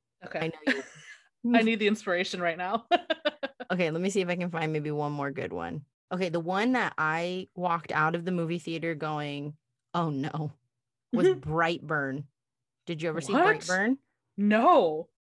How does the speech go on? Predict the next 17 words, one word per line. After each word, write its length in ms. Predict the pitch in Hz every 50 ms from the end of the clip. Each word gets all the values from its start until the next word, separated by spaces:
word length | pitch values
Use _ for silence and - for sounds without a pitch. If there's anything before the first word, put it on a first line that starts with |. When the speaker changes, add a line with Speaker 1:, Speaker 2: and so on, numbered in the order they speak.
| _ - 156
Speaker 1:
Is 140 | 214 247
it 40 | -
a 20 | 247
Speaker 2:
Ladies 80 | 185
and 80 | 185 165
Speaker 1:
scary 180 | 185 165 - -
movie, 100 | 156 160 156 151 -
Speaker 2:
gentlemen, 20 |
Speaker 1:
though? 260 | 214 233 240 302 285 _ _ _ _ _ _ - - - - - - _
Speaker 2:
it 100 | - 190 196
came 180 | - 196 190 202
out 140 | 208 208 214
in 60 | 226
twenty 260 | - - 214 214 220
nineteen. 680 | 226 226 233 233 226 - - 214 190 180 165 160 160 156 - - - - _ -
It's, 400 | 214 220 214 214 - - - - -
Speaker 1:
Oh. 400 | 151 175 254 - 131 - -